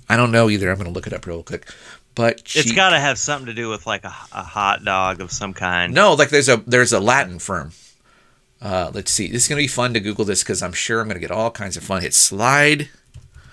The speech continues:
Speaker 2: That's not frauderism, right? That's,
Speaker 1: You know, that
Speaker 2: uh,
Speaker 1: sounds, that sounds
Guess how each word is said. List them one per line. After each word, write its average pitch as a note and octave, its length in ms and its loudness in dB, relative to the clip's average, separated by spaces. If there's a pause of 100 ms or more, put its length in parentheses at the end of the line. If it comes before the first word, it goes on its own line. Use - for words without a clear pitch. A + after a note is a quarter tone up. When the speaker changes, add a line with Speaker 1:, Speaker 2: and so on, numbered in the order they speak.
(360)
Speaker 2:
That's D#3+ 300 2
not G3 200 2
frauderism, G#2+ 920 -2
right? A#2 260 -2 (100)
That's, A#2+ 200 -2
Speaker 1:
You D3+ 80 2
know, F#3 160 4
that F#3+ 200 6
Speaker 2:
uh, - 20 4
Speaker 1:
sounds, F#3+ 480 6
that D#3 220 4
sounds G3+ 680 2